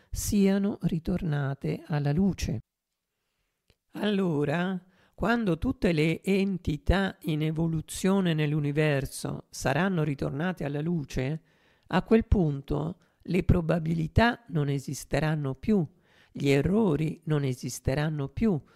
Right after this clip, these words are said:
e automaticamente i sette Aleph saranno manifestati. E allora si potrà dire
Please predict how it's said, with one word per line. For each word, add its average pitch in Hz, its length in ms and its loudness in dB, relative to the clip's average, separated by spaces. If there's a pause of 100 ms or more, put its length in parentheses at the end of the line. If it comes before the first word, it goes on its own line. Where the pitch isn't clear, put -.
(200)
e - 260 0
automaticamente 151 1700 0
i 175 160 2
sette - 720 0
Aleph 131 880 0
saranno 156 600 2
manifestati. 139 1000 -2 (600)
E 156 180 6
allora 139 640 2 (180)
si - 260 -4
potrà 135 340 0
dire 175 640 0